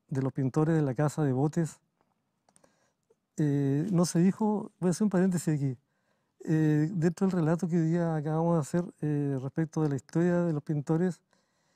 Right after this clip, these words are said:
eh, nos saltamos la Casa de Bote, pero la Casa de Bote aquí, eh, significa un símbolo para el espectador que está en su casa, en otro lado, eh, observándonos. Eh, fue, eh,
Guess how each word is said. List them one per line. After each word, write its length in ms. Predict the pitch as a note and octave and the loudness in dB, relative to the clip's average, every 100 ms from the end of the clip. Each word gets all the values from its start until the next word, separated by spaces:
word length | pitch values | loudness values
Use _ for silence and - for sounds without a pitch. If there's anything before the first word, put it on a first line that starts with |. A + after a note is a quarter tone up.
| _ C4 | _ -4
eh, 420 | D3+ D3+ D3 C#3+ - - - | 0 2 2 0 -4 -12 -8
nos 100 | E3 | -4
saltamos 440 | F3 D3 F#3+ G3 | -4 -2 -2 0
la 80 | E3 | -2
Casa 260 | D#3+ D3+ D3+ | -4 -4 -2
de 40 | |
Bote, 260 | E3+ C3+ C3 | -2 -2 -4
pero 260 | D#3 D#3+ | -2 0
la 100 | D3+ | 0
Casa 260 | C#3 E3 E3+ | 0 -2 0
de 40 | |
Bote 180 | F3 F3 | -2 -2
aquí, 280 | D#3 F3 G3+ | -2 -2 -2
eh, 220 | D#3 D3 | -2 -4
significa 480 | C3 D3+ C#3+ F3 D#3+ | -4 -6 -6 -4 -4
un 80 | D#3 | -4
símbolo 440 | - F3 F3+ F3+ | -2 0 0 -2
para 180 | D#3 D3 | -4 -4
el 60 | D3 | -6
espectador 540 | B2+ C3+ - C#3+ D#3 | -8 -10 -6 -4 -4
que 100 | E3 | -6
está 240 | - D#3 D3+ | -8 -6 -6
en 60 | |
su 160 | - C3+ | -6 -4
casa, 580 | D3+ D#3 E3 E3 D#3+ D3+ _ _ _ _ _ - | -2 -2 -2 -4 -4 -8 _ _ _ _ _ -6
en 200 | C#3+ D3 | -4 -2
otro 220 | D#3 D3 | -2 0
lado, 360 | D#3+ D#3+ F3+ | 2 2 0
eh, 100 | D#3+ - | -2 -4
observándonos. 840 | C#3 C#3 C3 D3+ D#3 D#3+ D#3+ - - _ _ _ _ - | -6 -6 -4 -4 -2 -2 -4 -6 -18 _ _ _ _ -6
Eh, 400 | D3 D3 C#3 C3+ | -2 0 2 0
fue, 380 | - E3+ F#3 G3+ | 0 2 2 0
eh, 540 | A3 D3+ D3 D3 D3 | -2 -2 0 -2 -2